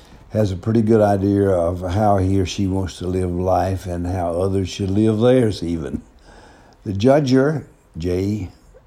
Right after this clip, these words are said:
is organized, like-minded, can tell you today, uh, where he or she, uh, will be next week at the same time.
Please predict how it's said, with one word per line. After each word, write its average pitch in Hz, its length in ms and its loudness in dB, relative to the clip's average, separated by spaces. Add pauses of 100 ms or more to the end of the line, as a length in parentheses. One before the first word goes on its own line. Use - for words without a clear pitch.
(220)
is 90 240 -4
organized, 107 920 2
like-minded, 90 1200 -6
can 87 160 -8
tell 98 200 0
you 92 240 -2
today, 92 540 -2 (680)
uh, 78 280 -4
where 95 680 0
he 101 300 0
or 98 120 0
she, 101 640 0
uh, 71 260 -8
will 82 220 -6
be 92 460 -2
next 95 400 -4
week 113 320 2
at 73 120 -8
the 80 80 -18
same 92 400 -4
time. 104 600 0